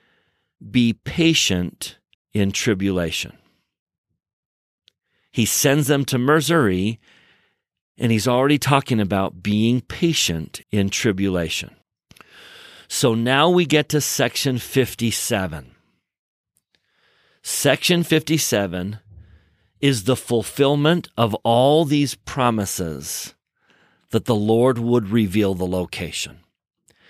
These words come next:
As soon as Joseph Smith arrives in Independence, Jackson County, Missouri, the Lord says in verse one, "Which is the land of Missouri,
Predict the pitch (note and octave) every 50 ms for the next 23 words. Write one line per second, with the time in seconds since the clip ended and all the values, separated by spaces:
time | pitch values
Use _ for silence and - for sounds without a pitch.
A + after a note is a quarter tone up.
0 | _ - - - - - _ - A#2 G#2+ G2+ - - - - E3 E3+ F3 F#3 F3+
1 | F3 E3+ A#2+ - - C#3+ C3+ C3+ C#3 B2 D3 D3+ - - - A2 G#2 G2+ G2 G2+
2 | - _ _ - G#2+ G#2 G#2+ A#2 A#2 B2+ C#3+ D3+ D3 A2+ C3+ B2+ A#2+ - - A#2
3 | B2+ C#3+ C#3+ D#3 - - - B2+ A#2 A2+ G#2+ G#2+ G#2+ A#2+ - - - - - -
4 | _ _ _ _ _ _ _ _ _ - - A2+ A#2 A2+ B2+ - - - C#3+ C3
5 | - - C3 A#2 A2 A#2+ A#2 A2+ A#2 A#2+ B2+ G#2+ G#2 F#2+ F2 E2 D#2 D#2 F2 F#2
6 | F#2+ _ _ _ _ _ _ _ _ _ _ _ _ _ _ _ _ _ _ _
7 | _ _ _ _ _ _ _ _ - G#2+ A#2 A2+ A2 A2+ A#2 C3 B2+ - - C#3
8 | B2 B2 G#2 A2+ A#2 A2+ F#2 A2+ A2+ G#2+ - - F#2+ F#2 F2+ E2 E2 E2 - -
9 | - _ _ _ _ _ _ _ _ _ _ _ _ _ _ _ _ _ _ _
10 | - A2 B2 B2+ - - C3 B2 G2 A#2+ A#2 G#2+ A2 A2 B2 C#3 C3+ C#3 B2 A#2
11 | B2 A#2+ G#2 G2+ C3+ C3+ A#2 G#2 F2+ E2 F2 G2 G2+ G2